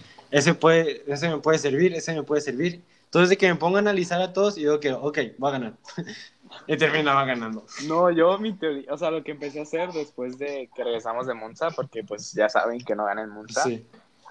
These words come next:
Speaker 2: que me dije que, "Nah, si no gano el siguiente, rage quiteo de Moon". <laughs> Entonces, lo que hice fue que llegar neutral, con los nervios, como siempre, ¿no?
Speaker 1: Ajá.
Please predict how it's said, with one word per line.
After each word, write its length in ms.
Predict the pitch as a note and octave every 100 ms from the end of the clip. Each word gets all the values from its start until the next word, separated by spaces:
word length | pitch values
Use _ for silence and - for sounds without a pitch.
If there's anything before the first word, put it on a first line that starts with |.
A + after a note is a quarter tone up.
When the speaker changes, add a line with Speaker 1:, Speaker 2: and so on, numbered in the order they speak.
| -
Speaker 2:
que 80 | -
me 120 | A2
dije 300 | G#2+ G#2+ A2+
que, 140 | A2+ G#2+
"Nah, 260 | A2+ G#2+ - _ _ - -
si 180 | - B2+
no 140 | C3
gano 240 | C#3 D#3 F3+
el 80 |
siguiente, 480 | F3+ C#3+ C3 D3+ F3
rage 200 | E3+ D3 -
quiteo 320 | A#2 A#2+ A#2+
de 100 | A#2+
Moon". 220 | A2 G#2+ _ _ _ _ - -
<laughs> 1300 | B2+ - - - - D3+ C3+ F3+ - - G#3 F#3+ -
Entonces, 260 | D3+ D3 D#3+
lo 140 | F#3
que 80 | F#3
hice 240 | E3+ F3+
fue 280 | E3 D3+ D3+
que 380 | D3 C#3+ C3 - C3
llegar 420 | C3+ B2+ C3+ -
neutral, 520 | C3+ B2 A#2+ A#2 G#2+ _
con 120 | B2
los 120 | A#2+
nervios, 340 | A#2+ A#2+ A2 G#2+
como 200 | A#2+ A2+
siempre, 360 | B2+ A#2 A2+
¿no? 160 | G#2+ B2 _ _ - - _ -
Speaker 1:
Ajá. 300 | A#2+ C3+ B2+